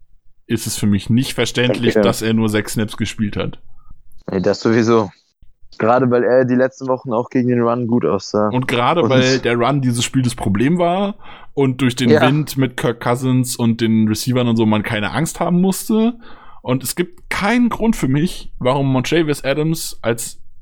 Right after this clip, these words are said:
Speaker 1: zweitbester Run-Defender nach Kenny Clark, sag ich mal, so wenig gespielt hat.
Speaker 2: Ja.
Speaker 1: Ich versteh's nicht. Klar, der erzeugt
Speaker 2: Ich
Speaker 1: keinen Push
Speaker 2: versteh's
Speaker 1: gegen
Speaker 2: auch
Speaker 1: den
Speaker 2: nicht.
Speaker 1: Pass, aber wenn er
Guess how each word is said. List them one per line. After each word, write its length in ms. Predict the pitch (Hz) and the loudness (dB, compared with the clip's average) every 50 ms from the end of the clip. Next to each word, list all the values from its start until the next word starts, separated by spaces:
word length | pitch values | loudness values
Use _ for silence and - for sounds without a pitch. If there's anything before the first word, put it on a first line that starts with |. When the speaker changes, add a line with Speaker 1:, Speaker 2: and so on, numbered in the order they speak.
| - - - - - - - - | -16 -16 -16 -16 -16 -16 -14 -10
Speaker 1:
zweitbester 800 | - - - - 110 123 151 165 - - - 127 135 - - 143 | -6 -6 -4 -2 0 -2 -2 -2 -4 -2 -2 -2 -2 0 0 0
Run-Defender 640 | 135 131 131 131 139 135 127 - - 131 127 131 123 | 2 2 2 2 4 2 2 2 0 0 0 -2 -2
nach 180 | 120 120 120 | -4 -4 -4
Kenny 240 | - - 123 123 123 | -4 -4 -2 -2 -2
Clark, 280 | 120 127 127 120 123 120 | 0 0 0 0 0 0
sag 160 | - 127 123 | 0 0 0
ich 140 | 120 117 - | 0 -2 -2
mal, 260 | 123 120 120 131 123 - - - - - - - - | -2 -2 -2 -2 -6 -10 -18 -18 -20 -20 -20 -18 -12
so 320 | - - - 175 180 156 | -6 0 2 2 2 2
wenig 220 | 151 160 165 160 - | 0 0 0 0 0
gespielt 380 | - - - - 160 156 - | -2 -4 -4 -2 -2 -2 0
hat. 120 | - - 113 | 0 -2 -2
Speaker 2:
Ja. 120 | 110 98 - - - - | -4 -6 -8 -14 -16 -14
Speaker 1:
Ich 100 | - 127 - | -12 -4 -4
versteh's 380 | 143 - - - 202 170 - | -4 -2 -2 -4 -6 -4 -2
nicht. 300 | 123 104 107 - - - - - - - - - | -2 -2 -2 -4 -8 -14 -16 -16 -16 -16 -12 -6
Klar, 260 | - 135 131 151 156 | -2 0 0 2 2
der 260 | 139 131 123 123 120 - | 2 2 2 2 2 0
erzeugt 340 | 120 - - 147 147 - | -2 -2 -2 -4 -4 -2
Speaker 2:
Ich 60 | - - | -4 -4
Speaker 1:
keinen 120 | 135 135 | -4 -2
Push 200 | - - 160 165 | 0 2 2 2
Speaker 2:
versteh's 100 | - 196 190 | 2 0 0
Speaker 1:
gegen 100 | 98 95 | 2 2
Speaker 2:
auch 40 | 95 | 4
Speaker 1:
den 80 | 95 95 | 2 2
Speaker 2:
nicht. 100 | 92 - | 2 -2
Speaker 1:
Pass, 260 | 147 170 - - - | -2 -2 -4 -8 -6
aber 500 | 131 123 123 123 127 127 120 123 - - _ _ _ _ | -4 0 0 2 2 0 -2 -4 -8 -16 _ _ _ _
wenn 280 | - 113 117 127 139 - | -10 -4 -2 -2 -2 -2
er 460 | 131 135 135 139 143 147 147 143 | 0 0 2 2 2 2 0 -2